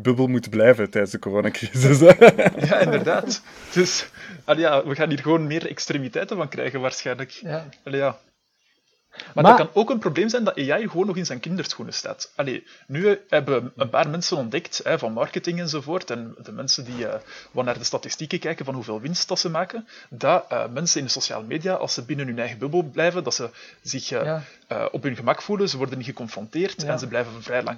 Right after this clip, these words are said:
Speaker 2: rondhangen enzovoort.
Speaker 3: Ja.
Speaker 2: Maar misschien is dat op de lange termijn niet goed en moet Facebook enzovoort dat gewoon nog ontdekken dat ze om de zoveel tijd nieuwe content aanbieden, al heeft dat slechte invloed op de verkoopcijfers enzovoort.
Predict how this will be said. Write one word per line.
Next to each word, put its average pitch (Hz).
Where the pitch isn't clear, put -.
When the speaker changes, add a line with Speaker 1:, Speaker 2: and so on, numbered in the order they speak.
Speaker 2:
rondhangen 139
enzovoort. 113
Speaker 3:
Ja. -
Speaker 2:
Maar 131
misschien 127
is 208
dat 175
op 120
de 123
lange 156
termijn 120
niet 113
goed 196
en 135
moet 135
Facebook 190
enzovoort 131
dat 131
gewoon 147
nog 127
ontdekken 127
dat 123
ze -
om 180
de 185
zoveel 123
tijd -
nieuwe 170
content 196
aanbieden, 117
al 135
heeft 160
dat 190
slechte 139
invloed 135
op 113
de 117
verkoopcijfers 131
enzovoort. 160